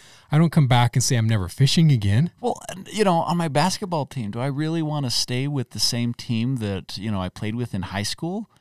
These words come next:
Speaker 1: Yeah, good
Speaker 2: No.
Speaker 1: point. No.
Speaker 2: I, I'm moving on.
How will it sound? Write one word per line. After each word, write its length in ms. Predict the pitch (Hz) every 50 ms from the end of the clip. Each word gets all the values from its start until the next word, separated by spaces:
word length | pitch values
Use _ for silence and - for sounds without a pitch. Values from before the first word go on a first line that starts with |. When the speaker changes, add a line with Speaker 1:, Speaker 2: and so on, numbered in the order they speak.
| _ _ _ _
Speaker 1:
Yeah, 260 | - 101 101 95 87 85
good 80 | 214 247 -
Speaker 2:
No. 100 | 330 330
Speaker 1:
point. 380 | 170 123 104 95 92 92 87 85
No. 40 | 90
Speaker 2:
I, 320 | 85 82 82 - 135 113 - -
I'm 280 | 64 107 170 185 202 196
moving 420 | 190 214 233 214 214 214 202 190
on. 640 | 175 107 170 202 226 262 269 - 104 90 87 87